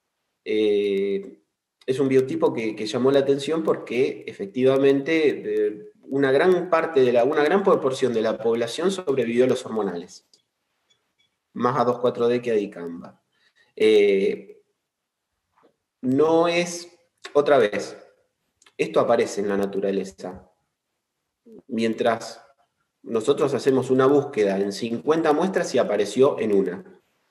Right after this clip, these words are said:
Vamos a decir que es un dos por ciento. Si hablásemos de una, de una frecuencia génica o de una proporción de biotipos resistentes, es una proporción alta, dos por ciento.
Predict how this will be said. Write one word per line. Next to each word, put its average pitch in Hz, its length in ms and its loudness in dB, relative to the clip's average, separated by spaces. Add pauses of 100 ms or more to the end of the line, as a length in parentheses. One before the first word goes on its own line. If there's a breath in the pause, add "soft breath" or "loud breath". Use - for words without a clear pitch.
(200)
Vamos 110 260 -2
a 113 60 0
decir 107 300 -2
que 110 80 -2
es 101 120 -6
un 110 160 -4
dos 127 160 0
por 113 160 -6
ciento. 85 580 -8 (840 loud breath)
Si - 340 -8
hablásemos 127 600 0
de 127 80 2
una, 101 880 -2 (400)
de 113 180 -6
una 110 420 0
frecuencia 120 520 0
génica 151 440 0
o 101 100 2
de 107 100 0
una 101 580 -4 (180)
proporción 120 800 0
de 120 80 2
biotipos 110 640 -2
resistentes, 113 720 0
es - 160 -6
una 131 180 0
proporción 127 420 0
alta, 127 240 2
dos 107 180 0
por - 180 -8
ciento. 95 480 -6